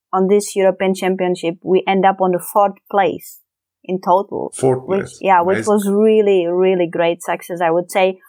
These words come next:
Speaker 1: We have been, from the day one, we have been on the fourth place and we managed to hold this position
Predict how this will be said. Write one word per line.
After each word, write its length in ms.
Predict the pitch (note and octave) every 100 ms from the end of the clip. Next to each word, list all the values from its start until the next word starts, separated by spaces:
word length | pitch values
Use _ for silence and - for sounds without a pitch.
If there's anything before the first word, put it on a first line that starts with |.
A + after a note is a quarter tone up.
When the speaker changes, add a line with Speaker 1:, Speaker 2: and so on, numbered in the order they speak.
| - -
Speaker 1:
We 160 | G3 G3+
have 200 | A#3+ G3+
been, 320 | A3 A3 A3 _ -
from 180 | A3 G#3+
the 80 | G3+
day 240 | G#3+ B3+
one, 380 | G#3+ G3 G#3+ A#3
we 120 | F#3+ G3+
have 180 | G3 F3+
been 160 | G3+
on 80 | G3
the 120 | F#3 -
fourth 240 | G#3 G3 G3 _
place 380 | F#3+ F3+ G3+ - -
and 120 | G3
we 80 | F#3+
managed 420 | F#3 F3+ F#3 -
to 260 | G3+ F3+ - _ _ _ _ - G#3
hold 340 | G3+ G#3 F3+
this 180 | F#3 -
position 760 | G3 F#3+ F#3 F#3 F#3 F3 F3+